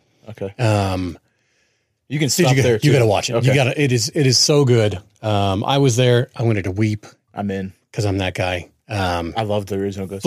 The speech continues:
Speaker 1: Ghostbusters.
Speaker 2: dude, I flippin' loved it. I cannot wait till
Speaker 1: I
Speaker 2: this
Speaker 1: will
Speaker 2: freaking
Speaker 1: go
Speaker 2: movie.
Speaker 1: online and see if I can find some Ecto Cooler and take it to the theater with me.
Speaker 2: That sounds awesome.
Speaker 1: The Hi-C Ecto Cooler.
Speaker 2: Yeah. Well, you might pay, like, nine hundred dollars for a
Speaker 1: <laughs>
Speaker 2: crusty, rotting one, but <laughs>
Speaker 1: I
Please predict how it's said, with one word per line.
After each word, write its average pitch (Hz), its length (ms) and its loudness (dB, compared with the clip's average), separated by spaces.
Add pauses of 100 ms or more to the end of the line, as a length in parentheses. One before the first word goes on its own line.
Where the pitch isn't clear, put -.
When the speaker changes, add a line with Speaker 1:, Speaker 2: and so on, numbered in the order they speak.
(140)
Speaker 1:
Ghostbusters. 151 120 -6
Speaker 2:
dude, 123 160 2
I 104 80 2
flippin' 101 320 -6
loved 87 180 -10
it. - 100 -20 (100)
I 127 100 -4
cannot 127 320 -2
wait 113 160 0
till - 80 0
Speaker 1:
I 131 60 2
Speaker 2:
this 151 100 4
Speaker 1:
will 143 140 2
Speaker 2:
freaking - 20 -6
Speaker 1:
go 127 200 2
Speaker 2:
movie. 135 100 4
Speaker 1:
online 120 320 2
and 107 100 -2
see 120 120 -4
if 117 100 -2
I 110 100 -2
can 107 100 -6
find 104 220 -6
some 98 140 -8
Ecto 95 360 -10
Cooler 95 360 -16
and 87 80 -20
take 98 200 -12
it 92 100 -12
to 87 60 -20
the 95 80 -14
theater 90 300 -10
with 87 180 -12
me. 82 140 -18 (1700)
Speaker 2:
That 110 180 -2
sounds 95 260 -2
awesome. 120 380 -6 (160)
Speaker 1:
The 98 80 -12
Hi-C 101 420 -6
Ecto 104 320 -10
Cooler. 110 200 -4
Speaker 2:
Yeah. 123 180 2 (840)
Well, 135 120 2
you 120 160 4
might 123 220 2
pay, 151 160 0
like, 120 140 2
nine 107 300 4
hundred 117 260 2
dollars 113 340 2
for 95 200 -2
a 190 540 -8
Speaker 1:
<laughs> - 60 -12
Speaker 2:
crusty, 127 440 2
rotting 113 420 2
one, 104 200 2
but 110 220 2
<laughs> - 60 -20
Speaker 1:
I 208 300 -2